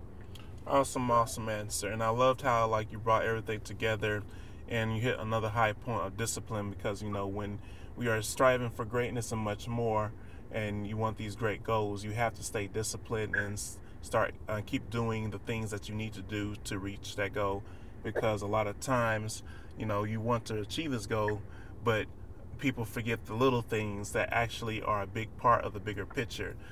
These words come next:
So great job on answering that question and definitely hitting on discipline, because discipline is one of the main components to, uh, reaching your great success. So we're about to close it out, but oh yeah, I, we have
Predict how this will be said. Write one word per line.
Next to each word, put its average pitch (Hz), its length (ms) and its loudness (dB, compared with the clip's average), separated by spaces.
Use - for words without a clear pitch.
So 104 500 2
great 123 220 6
job 117 300 4
on 110 180 2
answering 113 360 -2
that 104 180 -2
question 113 580 0
and 101 320 -4
definitely 117 260 2
hitting 101 120 -2
on 101 120 0
discipline, 110 460 -4
because 104 260 -4
discipline 117 460 -4
is 107 120 -4
one 107 160 -2
of 101 60 -4
the 101 60 -4
main 104 240 -2
components 104 600 -2
to, 107 280 0
uh, 101 100 2
reaching 104 420 -4
your 98 100 -6
great 101 260 -2
success. - 640 -4
So - 180 4
we're 143 40 8
about 151 220 6
to 113 60 -4
close 139 360 4
it 123 80 2
out, 123 300 2
but 117 140 4
oh 160 100 6
yeah, 151 260 6
I, 123 200 2
we 131 180 2
have 120 240 4